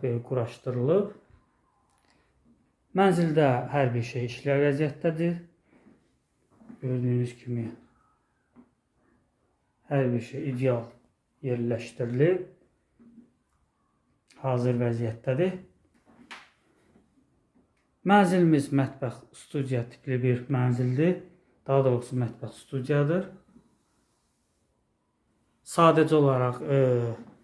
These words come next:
buradan mənzilimizin mətbəxi ayrılıb. Lazım olarsa bu mətbəxin bu hissəsini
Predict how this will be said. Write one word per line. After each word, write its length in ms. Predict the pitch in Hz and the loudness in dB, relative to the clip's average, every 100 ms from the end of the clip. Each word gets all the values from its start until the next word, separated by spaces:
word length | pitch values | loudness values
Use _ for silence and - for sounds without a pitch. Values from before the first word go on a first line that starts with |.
| _ _ _ - _ | _ _ _ -20 _
buradan 360 | 143 135 135 131 | -4 2 4 4
mənzilimizin 560 | 127 123 123 123 120 123 | 2 -2 -2 -4 -4 -4
mətbəxi 420 | 120 - 123 - 151 131 | -4 -6 -12 -12 -4 0
ayrılıb. 500 | 123 120 123 160 190 - _ - _ _ _ _ - - 147 | 0 0 2 0 -2 -10 _ -20 _ _ _ _ -20 -6 2
Lazım 340 | 143 135 135 135 | 2 4 2 2
olarsa 340 | 127 120 123 | 2 -2 -4
bu 140 | 120 123 | -4 -2
mətbəxin 560 | 120 - 123 - 120 117 - _ _ _ _ | -4 -6 -10 -6 -6 -6 -12 _ _ _ _
bu 140 | 143 131 | -8 -8
hissəsini 600 | 117 - 117 - 127 123 | -8 -8 -10 -8 -6 -2